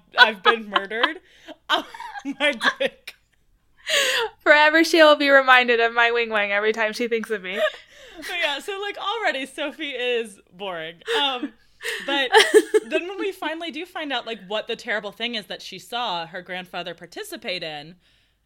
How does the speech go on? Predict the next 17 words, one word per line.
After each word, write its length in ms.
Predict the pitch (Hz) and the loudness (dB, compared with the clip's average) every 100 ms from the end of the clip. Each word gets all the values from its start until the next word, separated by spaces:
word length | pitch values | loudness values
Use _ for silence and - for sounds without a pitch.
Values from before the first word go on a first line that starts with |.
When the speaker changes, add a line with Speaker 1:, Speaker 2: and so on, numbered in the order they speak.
| - | -8
Speaker 1:
it's 180 | 208 - | -8 -6
like, 220 | 202 196 - | -8 -6 0
oh, 160 | 285 | 0
it 80 | 226 | 0
was 160 | 214 190 | -6 -10
a 80 | |
sex 420 | 185 302 311 - - | -12 -8 -8 -8 -12
ritual 500 | 180 185 170 160 160 | -12 -10 -10 -10 -8
where 180 | 180 | -8
there 120 | 185 190 | -6 -8
were 80 | |
a 40 | 185 | -4
bunch 240 | 226 233 | -4 -6
of 80 | 277 | -12
people 280 | 254 233 233 | -16 -12 -12
standing 400 | - 202 202 196 | -6 -6 -6 -8
around 400 | 170 160 160 | -6 -6 -8